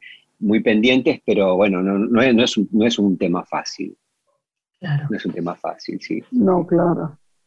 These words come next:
Speaker 2: ¿Cuál es,
Speaker 1: Pero
Speaker 2: Juan
Speaker 1: bueno,
Speaker 2: Carlos,
Speaker 1: hay que, hay que
Speaker 2: tu,
Speaker 1: pelearla.
Speaker 2: tu principal preocupación social, estando en contacto con, con sectores tan vulnerables, ¿no? Desde, bueno, vos has trabajado mucho en, en, en una escuela rural, que después me gustaría,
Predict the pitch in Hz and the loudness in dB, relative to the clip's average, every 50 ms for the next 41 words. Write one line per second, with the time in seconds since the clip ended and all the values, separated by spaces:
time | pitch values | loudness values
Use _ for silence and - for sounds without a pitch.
0 | _ _ _ _ _ _ _ - _ _ _ _ _ _ _ - - - - _ | _ _ _ _ _ _ _ -20 _ _ _ _ _ _ _ -20 -20 -20 -20 _
1 | - - 262 269 320 320 - 190 196 214 202 208 208 - - - - - 160 - | 0 0 2 2 2 2 4 6 6 6 6 6 4 2 2 0 0 0 0 2
2 | 170 208 185 165 165 147 127 113 - 196 190 - 185 180 185 180 180 - - 196 | 4 4 6 6 6 4 2 2 2 0 2 2 2 2 2 0 0 0 0 0
3 | 190 190 180 190 202 196 190 196 175 165 160 160 156 147 156 156 - - 185 170 | 2 2 4 4 4 4 2 2 0 -2 0 0 -2 -2 -2 -2 -2 0 0 0
4 | 170 170 165 160 156 151 - - - - - 175 - - - 185 170 165 160 160 | 0 0 0 -2 -4 -4 -6 -8 -8 -4 -4 -2 -2 -2 0 2 2 4 4 4
5 | 156 156 147 - 147 147 - - 190 196 202 196 190 196 170 170 156 165 170 170 | 2 2 0 0 -4 -6 -2 0 2 4 4 4 2 2 0 0 0 -2 -2 -2
6 | - - 185 180 - 151 143 143 143 139 139 139 - - - - _ - 165 165 | -2 -2 -4 -2 -2 0 0 2 2 0 -2 -4 -8 -14 -20 -18 _ -6 -4 -4
7 | 151 147 - 147 - - 185 190 190 190 190 - - 196 196 202 196 196 180 175 | -4 -4 -6 -6 -2 0 0 2 2 0 -2 -4 0 2 2 4 4 2 2 2
8 | 190 208 208 180 165 160 160 156 143 165 175 190 214 208 190 160 160 156 156 147 | 2 2 2 2 2 0 0 -2 -4 -4 -2 0 0 0 0 0 -2 -2 -2 -2
9 | 147 143 - _ _ _ _ _ _ _ - 180 160 151 151 165 160 190 190 - | -4 -6 -10 _ _ _ _ _ _ _ -4 -2 0 0 0 -2 -2 -4 -4 -2
10 | 190 170 156 156 151 - 185 180 180 175 175 180 190 190 190 - 190 175 160 151 | 0 0 0 0 0 2 2 4 4 4 2 2 2 2 2 2 0 0 2 2
11 | 147 - 156 151 143 135 135 - - - 160 151 143 139 143 139 _ _ _ _ | 0 -2 -2 -2 -4 -4 -6 -10 -12 -10 -6 -4 -2 -2 -4 -6 _ _ _ _
12 | _ - 156 151 156 160 147 151 165 175 175 165 160 165 170 180 190 208 196 165 | _ -6 -4 -4 -4 -4 -4 0 0 2 2 2 2 2 2 2 2 2 0 -2
13 | 151 147 151 175 175 185 175 160 151 - - 160 165 170 170 165 156 156 | -2 -2 -4 -4 -4 -4 -4 -6 -4 -2 -2 0 2 2 2 2 2 0